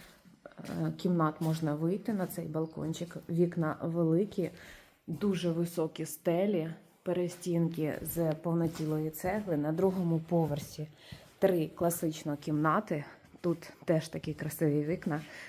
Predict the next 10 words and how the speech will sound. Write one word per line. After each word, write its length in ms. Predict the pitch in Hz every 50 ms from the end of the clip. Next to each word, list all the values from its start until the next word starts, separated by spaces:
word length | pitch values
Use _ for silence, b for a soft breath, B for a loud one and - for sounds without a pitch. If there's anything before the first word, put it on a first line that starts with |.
| B -
Зверніть 400 | - 180 175 180 190 170 185 -
увагу, 360 | 175 165 175 170 165 165 156
що 220 | 156 - - 165 151
в 60 | 151
котеджному 520 | - 170 - 175 165 165 160 156 156 156
містечку 580 | 156 160 160 156 160 160 147 156 - - 160 151 B B B B B B B _
загалом 720 | - 160 180 196 190 185 202 196 185 175 156 147 143 - -
дуже 300 | - 165 175 180 170 165
красиві 520 | 160 160 - 165 165 - - 170 151 147 147
будиночки. 760 | 143 151 151 143 156 165 190 226 220 220 - - - 151 139